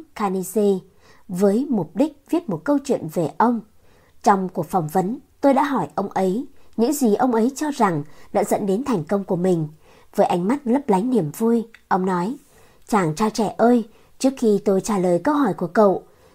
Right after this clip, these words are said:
cậu sẽ vui lòng định nghĩa thuật ngữ thành công của mình chứ?"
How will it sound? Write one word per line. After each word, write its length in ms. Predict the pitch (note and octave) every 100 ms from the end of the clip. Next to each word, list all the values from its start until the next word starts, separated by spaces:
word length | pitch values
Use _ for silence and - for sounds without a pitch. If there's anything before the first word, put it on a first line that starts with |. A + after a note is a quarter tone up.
| _ -
cậu 220 | G3+ -
sẽ 180 | - F3
vui 180 | A3+
lòng 280 | G3 F3 D#3
định 240 | F#3 G3 F#3+
nghĩa 180 | A3 D4
thuật 200 | - G3
ngữ 200 | G3+ G#3+ D#4+
thành 180 | B3 F3+
công 200 | D4 C#4+
của 100 | G#3+
mình 260 | F#3+ F#3+
chứ?" 200 | E3 C#4+